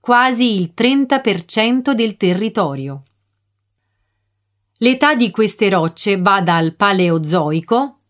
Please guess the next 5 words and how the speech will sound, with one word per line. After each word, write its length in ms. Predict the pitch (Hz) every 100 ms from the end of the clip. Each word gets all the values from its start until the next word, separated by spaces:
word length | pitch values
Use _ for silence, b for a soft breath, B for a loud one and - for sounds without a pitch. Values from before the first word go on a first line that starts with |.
| _ _ _ _
Cantabrico, 1160 | 180 175 170 208 196 185 160 147 156 143 165 _
Asturie, 960 | 185 - - 247 233 214 160 143 143 b b _
Picos 560 | 277 285 302 302 -
de 240 | 226 190 180
Europa 800 | 165 160 185 214 220 254 262